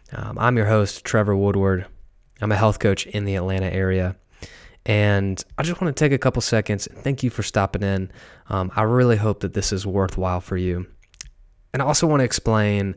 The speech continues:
who I am, what my vision for this podcast is, why you're here, why you should stick around, and why you should tune in again.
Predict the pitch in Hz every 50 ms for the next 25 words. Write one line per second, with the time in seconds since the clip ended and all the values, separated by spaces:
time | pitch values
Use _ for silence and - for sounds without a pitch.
0 | - _ - - 139 151 135 113 113 113 110 110 107 107 104 101 101 - - -
1 | - - - - - - - 117 120 117 98 98 101 117 120 113 117 101 - 113
2 | 104 95 - - 117 107 104 101 - - 101 98 98 - - 107 104 104 104 101
3 | 98 - - - - - - - - - - - - - - - - 110 117 131
4 | 139 127 131 117 104 123 120 120 113 110 110 113 113 117 113 104 - 110 98 -
5 | - - 107 - 104 101 101 101 101 101 101 101 98 92 92 95 98 98 98 -
6 | - 95 - - 113 104 101 98 95 92 90 90 101 98 95 95 92 92 90